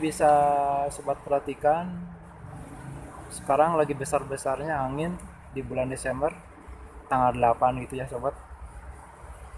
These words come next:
Lu boleh lihat ya, kayak yang ini, <laughs> kayak di time lapse gitu ya, kayak waktu dipercepat.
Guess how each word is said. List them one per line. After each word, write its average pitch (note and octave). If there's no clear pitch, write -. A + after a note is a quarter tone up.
Lu C3+
boleh B2+
lihat C3+
ya, D#3
kayak C#3+
yang D3
ini, F3
<laughs> -
kayak D3
di D3+
time D3
lapse D#3+
gitu D3
ya, E3
kayak C3+
waktu C3+
dipercepat. D3+